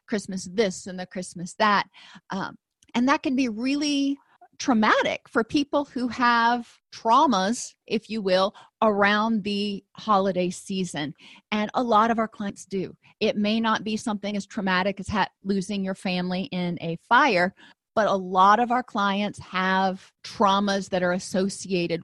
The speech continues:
with the holidays. Even if they don't, and I know we're off the kitty again, but even if they don't have a trauma that occurred right around the holiday,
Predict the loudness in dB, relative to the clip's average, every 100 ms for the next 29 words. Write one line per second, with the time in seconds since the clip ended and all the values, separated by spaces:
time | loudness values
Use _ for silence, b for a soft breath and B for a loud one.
0 | -6 -6 -6 -10 -6 0 0 0 -4 -8
1 | -10 -16 _ _ -4 0 0 0 -2 -2
2 | -4 -2 -2 0 0 0 0 0 0 -4
3 | -4 -2 -2 0 0 0 -2 -6 -10 -16
4 | -14 -12 -14 -14 B 2 4 4 _ _
5 | _ _ -4 -2 -2 -4 0 2 4 2
6 | -2 2 4 2 -2 -4 -2 0 0 2
7 | 0 0 -2 0 0 -2 -2 -2 0 0
8 | 0 -2 -2 0 0 2 0 0